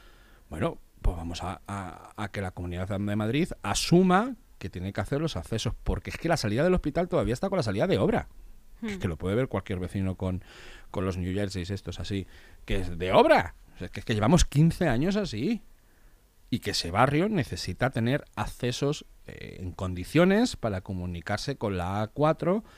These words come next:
Speaker 1: o con otras vías, con la carretera de Toledo, eh, en condiciones, con la M cincuenta, o sea, es decir, el presupuesto es en la Comunidad de Madrid,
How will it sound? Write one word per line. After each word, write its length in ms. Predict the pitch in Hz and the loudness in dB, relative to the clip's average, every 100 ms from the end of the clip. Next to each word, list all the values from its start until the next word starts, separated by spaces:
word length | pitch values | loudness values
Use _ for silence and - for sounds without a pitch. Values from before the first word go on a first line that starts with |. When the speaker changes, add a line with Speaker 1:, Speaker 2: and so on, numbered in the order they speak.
| - - | -20 -16
Speaker 1:
o 120 | - | -14
con 220 | - 69 78 | -12 -8 -6
otras 300 | 85 107 107 | -2 0 2
vías, 340 | 147 170 202 | 4 4 4
con 100 | 80 | -2
la 60 | - | -6
carretera 380 | 78 82 87 | -6 -4 -2
de 100 | 92 | -2
Toledo, 420 | 98 104 120 156 - - - 110 | -2 0 0 0 -2 -12 -8 -4
eh, 240 | 104 98 | -4 -4
en 160 | 107 101 | -6 -4
condiciones, 920 | 104 95 80 104 151 120 175 226 - - - - - _ - | -2 -2 -2 0 0 2 0 -2 -8 -20 -20 -20 -20 _ -10
con 80 | |
la 20 | 76 | -10
M 100 | 80 | -10
cincuenta, 580 | 78 80 143 156 180 196 | -8 0 2 4 4 4
o 40 | |
sea, 200 | 110 92 - - - - - - - | 2 -4 -8 -20 -20 -20 -20 -20 -14
es 160 | 87 95 | -10 -8
decir, 400 | 90 104 87 - - - - - - - | -4 -2 -2 -6 -20 -20 -20 -20 -20 -10
el 320 | 120 123 120 | -2 -2 0
presupuesto 540 | 143 143 151 180 - | 0 2 2 2 0
es 80 | 156 | -2
en 60 | 151 | -4
la 100 | 135 | -4
Comunidad 340 | 131 120 117 | -4 -2 -2
de 80 | 107 | -2
Madrid, 260 | 82 76 | -4 -6